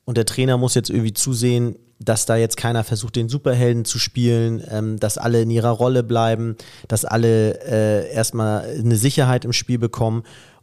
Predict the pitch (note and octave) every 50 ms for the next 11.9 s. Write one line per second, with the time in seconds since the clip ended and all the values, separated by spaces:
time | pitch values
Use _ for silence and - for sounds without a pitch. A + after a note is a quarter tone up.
0 | _ _ - B2+ B2 B2 - - D3+ E3 D#3+ D3+ C3+ C#3+ C#3 C#3 B2 A#2 C#3 D3+
1 | F#3 F3+ E3 D3+ D#3 E3+ - - - C3+ A#2 A2+ G#2+ G#2 G2 C#2+ C#2+ G#2+ - -
2 | B2 A2+ A2+ C3 D#3 F3 E3+ D#3+ C#3+ C3 - - - D#3 E3+ F3+ D#3 A2+ G2 F2
3 | E2+ E2 - - - _ _ _ _ _ _ _ _ _ _ _ - A2+ A2 A#2
4 | A#2+ A#2+ A#2 - - _ - B2+ B2 A#2+ A#2 A2+ A2+ - _ _ _ _ _ _
5 | _ _ _ - C3 C3 C3 A#2+ A#2 - - A#2+ A#2+ C#3+ D#3+ D#3 - - - C#3+
6 | C#3 - - - D#3 D#3+ - - G2 F2 - - G#2+ F#2+ - C#2 G#2 G#2 G#2+ G#2
7 | B2 C3+ C3+ - - C#3 C3 C#3 C#3 C3+ C3 B2+ B2 - C#3+ D3+ D3 B2 B2 C3+
8 | C3 A2 C3+ C3 B2+ B2+ - - C3 A#2 A2+ C3 C#3 - - - A2+ A2+ A#2+ G#2+
9 | A2 G#2 A2 A#2+ B2 - - B2+ A2 - C3 C3+ C3+ - - A#2+ G#2+ - A2+ G#2
10 | A2+ A2+ - - A2+ G#2+ G2 - A2 G#2+ - - - A2 A2+ A2+ - A2+ G#2+ A2
11 | A2 A2 G#2+ G#2+ A2 A2+ A2+ - - A2+ G#2 - - G#2+ G2 - G#2+ G#2+